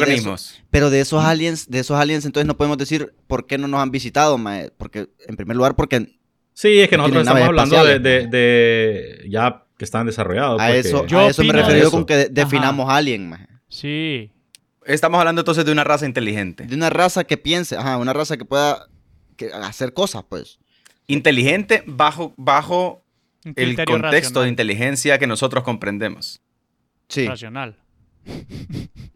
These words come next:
Speaker 2: Es que racio-,
Speaker 4: Ok,
Speaker 2: creo que es
Speaker 1: está bien.
Speaker 2: racional, más que in-, más que inteligente, creo que la palabra es racional.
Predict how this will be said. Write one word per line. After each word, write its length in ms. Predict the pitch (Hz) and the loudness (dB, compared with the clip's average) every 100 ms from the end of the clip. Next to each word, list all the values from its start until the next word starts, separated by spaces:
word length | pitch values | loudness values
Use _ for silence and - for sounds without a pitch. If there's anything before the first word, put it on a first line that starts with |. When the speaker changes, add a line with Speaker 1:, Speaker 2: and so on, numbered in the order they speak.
| _ _ _ _ _ | _ _ _ _ _
Speaker 2:
Es 120 | - 139 | -8 -4
que 100 | 175 | 0
racio-, 320 | 170 156 143 | 2 2 0
Speaker 4:
Ok, 80 | 117 | 0
Speaker 2:
creo 180 | 151 | 0
que 80 | 156 | 2
es 40 | 165 | 0
Speaker 1:
está 20 | |
bien. 20 | |
Speaker 2:
racional, 420 | 156 151 131 135 | 0 -2 -2 -2
más 160 | 131 135 | -2 -4
que 100 | 139 | -6
in-, 80 | 135 | -8
más 160 | 131 147 | -6 -6
que 80 | 180 | -6
inteligente, 300 | 147 147 143 | -6 -4 -4
creo 160 | 131 | -6
que 60 | 131 | -8
la 60 | 127 | -8
palabra 260 | 107 110 | -6 -6
es 60 | 113 | -8
racional. 380 | 101 95 85 | -12 -12 -14